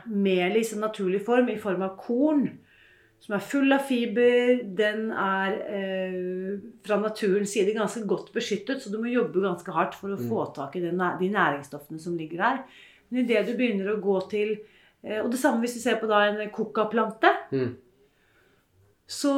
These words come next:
Speaker 1: nå har jeg aldri tygget en kokaplante, men jeg har skjønt at de som har reist rundt i Amazonas, du kan tygge og tygge og tygge, og kanskje får du en litt sånn bedøvende effekt, eller kanskje litt som å tygge på teblader, eller
Speaker 2: Mm.
Speaker 1: det er en liten stimuli i det,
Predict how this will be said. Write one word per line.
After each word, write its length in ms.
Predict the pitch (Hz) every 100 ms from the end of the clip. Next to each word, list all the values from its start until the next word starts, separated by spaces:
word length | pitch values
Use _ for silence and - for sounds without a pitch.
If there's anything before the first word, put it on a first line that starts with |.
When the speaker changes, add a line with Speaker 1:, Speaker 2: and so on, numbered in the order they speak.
| 277 285 285 285 277 - - _ _ -
Speaker 1:
nå 160 | 226 240
har 220 | 226 214
jeg 200 | 240 233 262
aldri 300 | 208 165 214
tygget 460 | - 247 170 151 190
en 80 | 208
kokaplante, 540 | 208 - 190 202 180 196
men 140 | - 277
jeg 80 |
har 100 | 269 -
skjønt 400 | 302 262 - 277
at 140 | 262 247
de 80 | 240
som 160 | 247
har 140 | 247 233
reist 200 | 226 226
rundt 160 | 208 214
i 40 |
Amazonas, 460 | 220 226 208 226 233
du 80 | 240
kan 140 | 240 247
tygge 220 | 233 202
og 60 | 202
tygge 200 | 190 190
og 60 | 196
tygge, 320 | 190 165 214 247 - - _ _ _ _ _ _ 339
og 380 | 220 220 226 226
kanskje 480 | 285 262 190 - 240
får 240 | - 190 180
du 40 | 220
en 80 |
litt 220 | 220 214 -
sånn 300 | 196 185 185
bedøvende 460 | 175 180 170 165 185
effekt, 300 | 214 202 -
eller 140 | 202 226
kanskje 320 | 196 175 196
litt 160 | 180 190
som 120 | 196
å 40 | 196
tygge 260 | 196 156
på 120 | 185 190
teblader, 800 | 190 156 147 160 151 147 156 165
eller 140 | 165
Speaker 2:
Mm. 40 | 117
Speaker 1:
det 100 | 185
er 220 | 165 175
en 100 | 202
liten 640 | 214 220 190 139 - 170 170
stimuli 800 | - - 175 160 156 160 196 -
i 200 | 190 175
det, 380 | 180 202 269